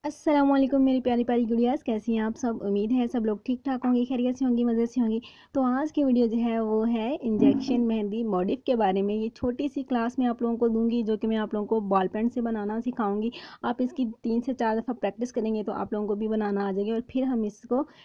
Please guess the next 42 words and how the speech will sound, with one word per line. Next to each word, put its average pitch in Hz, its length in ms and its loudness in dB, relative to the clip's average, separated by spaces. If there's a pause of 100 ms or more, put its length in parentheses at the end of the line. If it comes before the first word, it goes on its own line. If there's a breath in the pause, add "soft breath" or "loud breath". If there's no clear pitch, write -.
(120)
मेहंदी 220 300 0
से 240 140 0
भी 220 100 -2
आप 202 160 -4
लोगों 202 120 -2
को 202 100 2
बनाना 190 320 0
दि-, 196 220 -4
बताएंगे। 196 580 0 (380 loud breath)
तो 285 80 2
ये 254 180 0
जो 262 160 2
डिज़ाइनिंग 226 560 2
है 262 120 2
छोटी - 280 0
छोटी, 226 280 0
ये 233 260 -2
इंजेक्शन 208 460 0
मेहंदी 226 300 0
के 214 100 -4
अंदर 208 160 -2
यूज़ 196 300 0
होती 220 200 -4
है। 233 100 -2
आपने 226 320 -2
देखा 214 280 -4
होगा 220 220 -2
कि 233 120 -2
इंजेक्शन 214 440 -4
मेहंदी 220 280 -2
के 220 80 -6
अंदर 220 140 -2
बहुत 240 220 -2
छोटा 214 300 -6
छोटा 214 260 -6
बारीक 185 360 -2
बारीक 202 260 -2
सा 220 140 -4
डिज़ाइन 196 360 -2
बनाया 214 220 -4
जाता 196 240 -4
है 226 120 -2